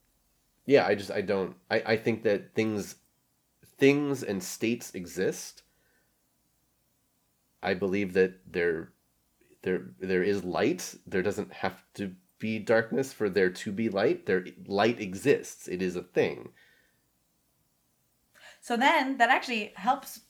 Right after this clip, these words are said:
Speaker 2: prove the, not prove, but, like, solidify my thought that, like, go towards that light, right? Go
Speaker 1: <laughs>
Speaker 2: towards
Speaker 1: Sure.
Speaker 2: being the,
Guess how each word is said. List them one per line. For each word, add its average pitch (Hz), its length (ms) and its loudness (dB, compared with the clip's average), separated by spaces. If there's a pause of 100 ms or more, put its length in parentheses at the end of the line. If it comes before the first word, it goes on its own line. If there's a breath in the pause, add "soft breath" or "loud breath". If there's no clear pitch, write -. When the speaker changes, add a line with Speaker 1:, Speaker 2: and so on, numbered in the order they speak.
(120)
Speaker 2:
prove 208 440 -6
the, 190 300 4
not 190 300 2
prove, 185 260 -4
but, 185 120 -2
like, 180 140 -2
solidify 190 560 2
my 151 140 2
thought 220 240 -2
that, 139 120 -6
like, 160 200 -4 (260)
go 185 220 4
towards 247 380 -2
that 123 220 0
light, - 300 0 (180)
right? 165 360 0
Go 214 240 4
Speaker 1:
<laughs> - 20 -14
Speaker 2:
towards 254 320 2
Speaker 1:
Sure. 196 120 4
Speaker 2:
being 240 340 0
the, 214 320 4